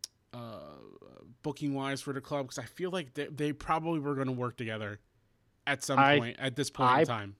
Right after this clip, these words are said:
Speaker 2: personally think A J Styles not being on their roster is what killed the club.
Speaker 1: Yeah, 'cause I was, I was
Speaker 2: That,
Speaker 1: digging that
Speaker 2: that's
Speaker 1: group.
Speaker 2: where I think, I think the Balor thing,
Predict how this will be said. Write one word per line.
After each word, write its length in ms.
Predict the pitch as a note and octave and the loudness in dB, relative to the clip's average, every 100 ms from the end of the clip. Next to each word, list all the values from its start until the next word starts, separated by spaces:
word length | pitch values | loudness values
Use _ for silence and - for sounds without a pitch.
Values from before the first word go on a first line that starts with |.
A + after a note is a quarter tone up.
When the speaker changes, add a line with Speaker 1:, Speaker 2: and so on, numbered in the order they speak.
| _ _ _ _ _ | _ _ _ _ _
Speaker 2:
personally 480 | - D3 C3+ C#3 B2+ | 4 4 4 2 0
think 300 | - B2 B2+ | 2 2 4
A 140 | A#2+ | 2
J 140 | A2+ | 2
Styles 360 | A2 C3 A2+ G#2+ | 0 2 2 2
not 160 | A2 G2 | 0 0
being 120 | A2 | 0
on 120 | G#2+ | 2
their 120 | G2+ | 2
roster 540 | G2+ G#2 G2+ - G#2 G2 | 4 4 4 0 -2 -2
is 100 | F#2 | -2
what 140 | G2 | -2
killed 220 | - F#2 | -4 -6
the 60 | - | -6
club. 280 | - F2 - _ _ _ _ _ _ _ - | -2 -4 -4 _ _ _ _ _ _ _ -20
Speaker 1:
Yeah, 140 | - - - _ | -16 -16 -16 _
'cause 300 | - - - - - - _ _ - | -14 -12 -10 -12 -16 -18 _ _ -2
I 140 | D3+ | 0
was, 200 | D#3 C#3 | 2 -2
I 140 | D3 D3 | -2 4
was 100 | D3+ | 8
Speaker 2:
That, 200 | E3+ F#3 | 10 10
Speaker 1:
digging 160 | C#3+ | 8
that 140 | F#3 G3 | 8 8
Speaker 2:
that's 80 | G#3 B2 | 6 8
Speaker 1:
group. 40 | |
Speaker 2:
where 100 | F#3 | 10
I 180 | F#3 F3+ | 10 8
think, 180 | E3+ - - _ - | 6 -10 -20 _ 8
I 220 | D#3+ D3 | 8 10
think 200 | F3+ F3 | 6 6
the 80 | B2+ | 6
Balor 480 | A2 B2 C3 E3+ F#3 | 8 8 10 8 6
thing, 380 | A3 A3 G#3+ | 6 6 4